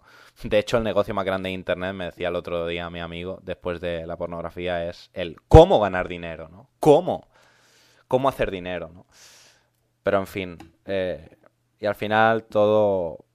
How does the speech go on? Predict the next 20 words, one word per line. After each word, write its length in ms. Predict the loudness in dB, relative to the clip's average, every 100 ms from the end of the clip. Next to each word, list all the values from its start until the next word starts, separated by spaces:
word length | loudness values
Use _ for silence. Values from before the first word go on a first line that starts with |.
| _ _ -12
es 100 | -4
por 160 | -2
dinero, 400 | -2 -6 -8 -12 -16
o 40 |
sea, 280 | -16 -16 -16 -20 _ 2
todas 160 | 4
las 160 | 6 4
ideologías 520 | 0 -2 -2 -4 -4
también, 400 | -6 -8 -10 -6
todo, 260 | -4 -2 -4
todo, 220 | -10 -14
todo, 240 | -18 -20 -20
todo, 200 | -20 -20
todo, 140 | -20 -20 _ _ _
todo, 220 | -10 -10 -10
todo. 280 | -16 -18 _
Todo 180 | 0 0
está 440 | 2 0 0 -4 _ _ _ _ _ -8
regido 520 | -4 -4 -2 -2 -2
por, 300 | -4 -8 -10